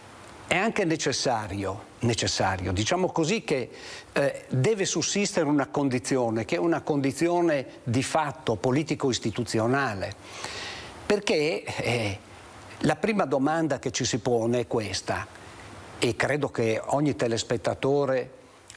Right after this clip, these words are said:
abbia sentito fare questa obiezione: non è il modo più appropriato quello di intervenire con un referendum abrogativo?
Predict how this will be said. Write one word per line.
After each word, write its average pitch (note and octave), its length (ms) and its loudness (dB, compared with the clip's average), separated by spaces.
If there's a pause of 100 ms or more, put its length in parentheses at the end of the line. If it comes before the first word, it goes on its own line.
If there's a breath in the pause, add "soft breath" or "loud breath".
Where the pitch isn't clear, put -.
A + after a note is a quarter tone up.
abbia C3 280 2
sentito A#2+ 920 0
fare C#3 340 0
questa C3+ 320 2
obiezione: A2 880 0 (560 loud breath)
non F3+ 760 4
è C#3+ 300 0
il E3 160 2
modo C#3+ 760 2
più E3 180 4
appropriato C#3+ 680 2
quello C#3+ 280 2
di B2 140 0
intervenire B2+ 760 2
con C3 160 0
un B2 60 2
referendum B2 560 2
abrogativo? A2+ 1000 2